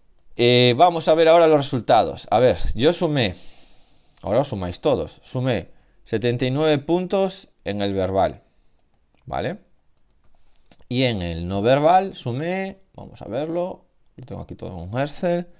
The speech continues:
sesenta puntos. Mi total, a ver cuánto cariño me tengo, ciento treinta y nueve puntos, ¿vale? Ciento treinta y nueve puntos. Bueno, pues mira, no soy excelente, porque excelente sería ciento cincuenta o más.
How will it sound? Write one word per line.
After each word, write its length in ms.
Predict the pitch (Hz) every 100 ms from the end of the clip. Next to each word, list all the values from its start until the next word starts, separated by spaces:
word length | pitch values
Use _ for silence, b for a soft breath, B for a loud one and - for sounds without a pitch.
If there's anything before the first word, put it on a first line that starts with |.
| b
sesenta 480 | 107 117 127 107
puntos. 420 | - 82 - _ _ _ _ b b b b b b b b b b b b _ - -
Mi 440 | 113 135 160 175
total, 680 | 151 120 - 156 160 165 160 - _ _ _
a 80 | 98
ver 100 | 120
cuánto 240 | 131 120 120
cariño 300 | 107 110 98
me 120 | 92
tengo, 540 | 123 151 151 151 - -
ciento 300 | 147 139 127
treinta 240 | 120 120
y 40 |
nueve 200 | 120 117
puntos, 540 | 101 95 78 - - _ _ _ _ - - - - - -
¿vale? 360 | - 110 170 196 _ _
Ciento 280 | 95 87
treinta 260 | 80 87 82
y 60 | 76
nueve 220 | 85 85
puntos. 560 | 131 151 165 175 180 - b b b b b b
Bueno, 340 | 127 131 120
pues 160 | 107 117
mira, 180 | 127 107
no 120 | 135
soy 160 | 151 170
excelente, 600 | - 143 156 117 90 73
porque 320 | 82 80 87
excelente 520 | - 127 160 180 180
sería 480 | 147 131 156 156 - - - -
ciento 300 | 151 156 151
cincuenta 480 | 143 123 139 143
o 40 | 117
más. 400 | 107 - -